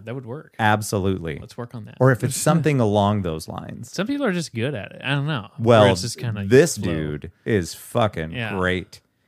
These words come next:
Speaker 1: Nuts.
Speaker 2: And, I mean, it doesn't deter from the story at all. It, it, he d-, just does it so well.
Speaker 1: Hmm.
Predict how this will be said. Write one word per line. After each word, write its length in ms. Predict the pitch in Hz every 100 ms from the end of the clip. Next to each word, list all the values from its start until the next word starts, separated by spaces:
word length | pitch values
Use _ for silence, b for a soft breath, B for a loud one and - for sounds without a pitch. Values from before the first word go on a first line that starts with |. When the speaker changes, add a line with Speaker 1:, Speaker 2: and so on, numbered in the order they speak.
| _ _
Speaker 1:
Nuts. 600 | 117 110 120 101 - - _ -
Speaker 2:
And, 520 | 139 127 117 104 104 _
I 140 | - 110
mean, 540 | 110 107 104 98 92 - _ _ _ _
it 260 | 143 143 123
doesn't 340 | 143 147 131
deter 380 | 107 101 127 123
from 200 | 120 113
the 80 | 95
story 640 | - 113 107 101 90 85 - _ _ _ _ _ _ _ -
at 160 | 92
all. 520 | 82 92 127 73 67 -
It, 380 | 107 104 98 -
it, 360 | 107 92 87 _ _ _ -
he 280 | 113 117
d-, 220 | 104 98 101
just 260 | 107 110 -
does 180 | 123 104
it 140 | -
so 300 | - 117 107
well. 340 | 92 98 85 -
Speaker 1:
Hmm. 120 | 127